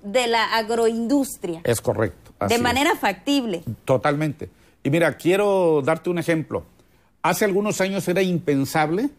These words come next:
Speaker 2: que en Tabasco hubiera una planta de tableros de mediana densidad como la que hay del Grupo Protica en Huimanguillo.
Speaker 1: Claro.
Speaker 2: Es una inversión, esa es una inversión de doscientos millones de dólares. La planta está aprovechando todas las plantaciones forestales comerciales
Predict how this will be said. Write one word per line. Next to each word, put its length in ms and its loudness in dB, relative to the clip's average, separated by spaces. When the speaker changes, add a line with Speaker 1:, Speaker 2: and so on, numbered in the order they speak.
Speaker 2:
que 80 0
en 100 0
Tabasco 400 0
hubiera 180 2
una 280 -2
planta 340 0
de 100 2
tableros 460 -2
de 60 -2
mediana 380 -2
densidad 460 -2
como 200 -4
la 160 0
que 100 -2
hay 380 2
del 180 -2
Grupo 220 -2
Protica 380 -2
en 60 2
Huimanguillo. 520 2
Speaker 1:
Claro. 360 -2
Speaker 2:
Es 160 2
una 120 2
inversión, 460 0
esa 160 -4
es 80 -8
una 120 -2
inversión 380 -2
de 100 2
doscientos 500 -2
millones 340 0
de 80 2
dólares. 460 0
La 320 2
planta 340 0
está 220 -2
aprovechando 680 -2
todas 300 0
las 120 -2
plantaciones 580 -2
forestales 500 0
comerciales 680 0